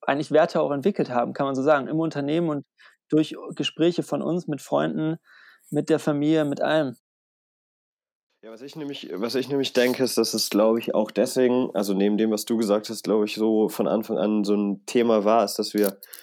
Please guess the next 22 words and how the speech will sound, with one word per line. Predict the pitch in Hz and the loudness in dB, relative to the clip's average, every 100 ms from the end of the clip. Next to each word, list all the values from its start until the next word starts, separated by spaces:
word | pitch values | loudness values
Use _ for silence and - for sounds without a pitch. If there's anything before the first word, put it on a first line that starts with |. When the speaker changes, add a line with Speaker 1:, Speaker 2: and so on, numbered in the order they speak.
| - _ _ - | -20 _ _ -2
Speaker 2:
glaub | 101 101 | 0 2
ich, | 104 - _ _ _ | -2 -12 _ _ _
beide | 104 110 117 123 120 - | 4 4 4 2 0 0
das | 98 110 - - - | 0 0 -2 -12 -8
genau | - 101 98 107 | -2 0 2 2
bei | 98 95 95 95 | 2 2 0 -2
vielen | - 104 101 98 98 - | -2 0 2 0 -4 -2
Marken, | 92 101 - 101 | -2 0 -2 -2
die | 101 | -2
wir | 95 | -2
zwar | - 98 | -2 -2
gut | 117 139 | -2 -2
finden | - 120 127 135 | -2 -2 -2 -4
oder | - 107 98 | -2 2 2
die | 92 95 | 0 -2
wir | 95 76 | 0 0
auch | 87 - | -2 -6
sicherlich | 101 104 95 | -10 -8 -8
mal | 101 92 | -6 -6
gekauft | 92 104 113 - | -2 0 0 0
haben | 107 98 | -4 -2
oder | 92 95 92 | -2 -2 -4